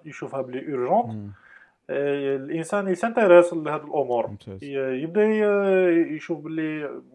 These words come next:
Speaker 1: فوالا شا كاين، شا كاينة حاجة جديدة، الأمور جاية صارية، البلاد، العالم. آه، كي
Speaker 2: مم.
Speaker 1: من ولات في حالة عالمية كيما هكا، آه، لي كاع بني آدم شافوا روحهم بلي توشاو. بصح، آه، مثلا،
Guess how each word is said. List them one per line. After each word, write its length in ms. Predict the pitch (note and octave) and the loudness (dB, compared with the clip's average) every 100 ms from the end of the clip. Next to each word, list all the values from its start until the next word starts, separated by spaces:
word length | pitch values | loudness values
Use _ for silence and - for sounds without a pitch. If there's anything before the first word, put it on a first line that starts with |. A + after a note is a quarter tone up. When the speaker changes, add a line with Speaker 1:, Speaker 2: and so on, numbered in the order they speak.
| C#3 | -6
Speaker 1:
فوالا 260 | D3 D3 | -2 -2
شا 140 | C#3+ D#3 | -4 -8
كاين، 340 | - D3 C3+ | -6 -4 -4
شا 180 | C3+ C#3+ | -6 -8
كاينة 220 | C3+ C#3+ | -8 -10
حاجة 160 | - C#3 | -8 -8
جديدة، 460 | C3 C3+ D#3 C3+ C3 - - - - | -10 -8 -2 -2 -2 -16 -20 -20 -8
الأمور 240 | C#3+ C#3 | -4 -2
جاية 220 | C3+ C#3 C3+ | 0 2 2
صارية، 380 | D#3+ D#3 C3 | 2 2 4
البلاد، 420 | C3 A#2+ C#3 C#3+ B2 | 2 0 6 6 6
العالم. 380 | A#2 D3 D3 C3+ _ - - _ | 2 2 0 -6 _ -20 -20 _
آه، 80 | D#3 | 2
كي 160 | D3 G#3+ | 4 4
Speaker 2:
مم. 60 | |
Speaker 1:
من 80 | A#3+ | 4
ولات 320 | A#3+ A3+ G#3+ | 6 10 8
في 100 | G#3+ | 8
حالة 280 | F#3 F#3+ F3+ | 4 8 10
عالمية 480 | C#3 D#3 D#3 D3+ D3+ | 12 12 8 4 2
كيما 220 | C#3+ C#3+ | 0 0
هكا، 380 | C#3 D3 B3 C4 - - - - _ - | 0 2 2 0 -4 -20 -20 -20 _ -4
آه، 920 | E3 E3 E3+ E3 E3 D#3+ D#3 D3+ D3 D3 D3 | 2 4 6 4 2 2 2 0 -2 -10 -6
لي 320 | E3 G#3 G3+ | 4 8 8
كاع 280 | D#3+ F#3+ F#3+ | 10 10 10
بني 300 | F#3 F3+ F3 | 8 0 0
آدم 180 | F3+ G3+ | 2 2
شافوا 300 | - F#3+ F#3 | 2 2 6
روحهم 300 | E3+ D#3+ E3+ | 6 6 0
بلي 120 | E3+ | -6
توشاو. 760 | - D3+ - B2+ A#2 - - - | -6 -6 0 2 2 -2 -14 -20
بصح، 320 | - G3 F#3 | 2 4 6
آه، 460 | G#3 G#3+ G#3+ G#3 F#3+ _ _ - - _ _ - - | 6 6 4 0 -4 _ _ -20 -20 _ _ -20 -16
مثلا، 600 | E3 G3+ G3+ F#3+ A3+ A3+ | -2 -2 2 2 2 -6